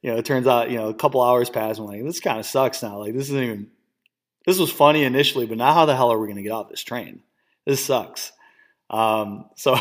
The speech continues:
<laughs> we're sitting on the back of the train, and we're like, "We're just gonna go to sleep for a little bit." And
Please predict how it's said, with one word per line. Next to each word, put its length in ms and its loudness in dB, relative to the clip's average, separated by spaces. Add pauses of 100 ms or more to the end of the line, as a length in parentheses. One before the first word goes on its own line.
(240)
<laughs> 300 -20
we're 80 6
sitting 220 4
on 60 8
the 80 2
back 180 6
of 60 2
the 100 -2
train, 240 -2
and 80 -4
we're 80 -4
like, 100 -4
"We're 60 -4
just 120 -4
gonna 120 0
go 100 2
to 60 -4
sleep 300 -2
for 80 -12
a 40 -6
little 140 -10
bit." 340 -12
And 280 -2